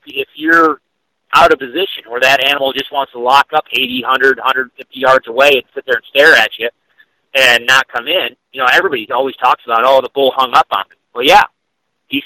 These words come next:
he stopped in his doorway where he should be able to see that animal that he's hearing, and, and he couldn't see anything, so he's just gonna stand there and stare. And if the terrain, if where you're set up does not lend itself to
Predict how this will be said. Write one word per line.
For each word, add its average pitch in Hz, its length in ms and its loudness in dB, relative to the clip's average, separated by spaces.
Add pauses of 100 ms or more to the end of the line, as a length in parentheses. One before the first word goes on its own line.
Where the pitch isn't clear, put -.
(100)
he 151 260 -10
stopped 147 340 2
in 131 120 -10
his 135 140 -8
doorway 135 480 0
where 127 180 -2
he 139 180 -6
should - 80 -18
be 143 120 -2
able 123 160 -4
to - 140 -14
see 147 380 -6 (260)
that 139 200 2
animal 143 320 0
that 135 80 0
he's 131 180 -4
hearing, 165 320 0 (300)
and, 123 160 -6 (180)
and 123 280 -2
he 143 140 -8
couldn't 160 320 -2
see 214 100 0
anything, 139 260 -2 (100)
so 127 80 0
he's 135 120 2
just 147 180 -6
gonna 139 160 0
stand 147 280 0
there 139 160 6
and 123 140 -2
stare. 220 320 2 (400)
And 143 100 2
if 135 100 -2
the 135 80 -12
terrain, 160 420 -2
if 131 160 -8
where 151 280 4
you're 127 140 -8 (120)
set 147 180 -2
up 233 240 4
does 143 180 -10
not 135 240 -2
lend 147 220 -4
itself 131 440 -4 (160)
to 131 320 -4